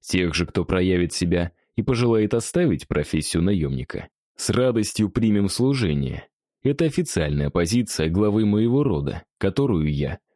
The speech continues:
полностью разделяю. Все трое парней заулыбались. Всё-таки для простолюдинов есть разница. Быть семьёй наёмника, пусть и обеспеченной семьёй, или же семьёй ратника. Уверенность в завтрашнем дне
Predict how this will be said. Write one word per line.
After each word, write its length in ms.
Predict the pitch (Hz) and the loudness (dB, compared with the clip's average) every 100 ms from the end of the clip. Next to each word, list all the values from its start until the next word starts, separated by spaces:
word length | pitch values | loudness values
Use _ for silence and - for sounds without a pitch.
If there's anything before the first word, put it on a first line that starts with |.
| - | -4
полностью 580 | 147 143 123 - 120 120 | 0 2 0 -2 0 0
разделяю. 760 | 123 104 143 117 76 67 - - _ _ _ _ _ _ | 0 0 0 2 0 -2 -6 -14 _ _ _ _ _ _
Все 240 | - - 190 | -8 -2 0
трое 300 | 170 170 170 | 2 2 2
парней 420 | 175 160 87 82 | 2 2 2 2
заулыбались. 880 | 80 85 98 113 98 67 - - - _ _ _ _ _ | 2 2 2 0 -2 -4 -6 -10 -14 _ _ _ _ _
Всё-таки 480 | - 185 190 180 185 | -4 -2 0 0 0
для 180 | 151 165 | 2 0
простолюдинов 760 | 165 151 - 160 147 156 147 170 | 0 -2 0 0 2 2 0 0
есть 380 | 185 113 - | 2 0 -2
разница. 680 | - 104 76 71 64 - - - _ _ | -2 0 0 -4 -4 -8 -10 -14 _ _
Быть 320 | - 85 82 - | -2 0 0 -2
семьёй 320 | 92 87 85 | -2 0 2
наёмника, 720 | 90 127 165 101 - - 98 _ _ _ - | 0 0 0 -2 -4 -10 -12 _ _ _ -4
пусть 260 | 170 147 - | -2 0 0
и 40 | |
обеспеченной 680 | 143 160 - 127 85 78 73 | 0 0 0 -2 0 -2 -2
семьёй, 540 | - 98 71 64 - _ _ _ _ | 0 0 0 -4 -6 _ _ _ _
или 180 | - 180 | 0 2
же 200 | 160 151 | 2 2
семьёй 420 | 143 156 151 156 | 2 2 4 2
ратника. 640 | 165 95 71 - 71 - 92 _ _ _ - | 2 0 -2 -6 -6 -8 -12 _ _ _ 0
Уверенность 640 | 120 101 92 80 76 80 | 2 4 2 2 0 0
в 40 | |
завтрашнем 640 | 80 92 80 90 - 98 104 | 0 0 0 -2 0 2 4
дне 360 | 107 135 139 | 4 2 0